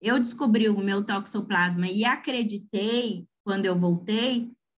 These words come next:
porque quando eu voltei, esse médico que estava comigo lá, que inclusive trabalha com o doutor, é, Baracá, que é um homeopata,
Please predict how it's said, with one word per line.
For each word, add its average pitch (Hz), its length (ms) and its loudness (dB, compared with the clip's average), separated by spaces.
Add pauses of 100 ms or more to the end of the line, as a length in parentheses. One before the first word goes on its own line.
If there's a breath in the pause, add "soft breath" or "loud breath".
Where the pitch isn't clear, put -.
(200)
porque 233 380 0
quando 262 260 2
eu 262 100 2
voltei, 254 640 0
esse 247 300 0
médico 220 520 0
que 247 120 -2
estava 240 460 2
comigo 220 480 0
lá, 196 260 2
que 226 140 -4
inclusive 214 420 -2
trabalha 208 500 -2
com 196 80 -14
o - 20 -16
doutor, 185 560 0 (680)
é, 170 540 2
Baracá, 185 760 2 (320)
que - 80 -6
é 202 60 2
um 202 180 4
homeopata, 202 800 0